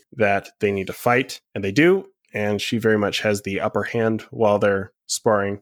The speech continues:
but, um, some of Shorty's friends grab her ankle and cheat, essentially, so he can get the upper hand.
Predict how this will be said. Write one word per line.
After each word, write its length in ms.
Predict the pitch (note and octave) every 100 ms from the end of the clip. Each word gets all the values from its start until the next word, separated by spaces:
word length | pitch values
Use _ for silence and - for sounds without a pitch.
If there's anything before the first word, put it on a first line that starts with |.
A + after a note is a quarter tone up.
| _
but, 220 | G#2 F#2+
um, 340 | F#2+ F#2+ F#2+ F#2+
some 180 | - A2
of 320 | G2 F#2 - -
Shorty's 420 | - G#2+ F#2 F#2
friends 520 | - - F#2+ F#2 F#2
grab 320 | - F#2+ F#2+ G2
her 180 | F#2 -
ankle 440 | G2 - F#2 F2+ -
and 180 | F#2+ F2+
cheat, 480 | - - F#2+ - - -
essentially, 400 | - G2+ - G2
so 180 | - F2+
he 200 | - G2+
can 160 | - F#2
get 120 | F2+
the 120 | F#2+
upper 160 | - F#2
hand. 280 | G2+ F#2+ F#2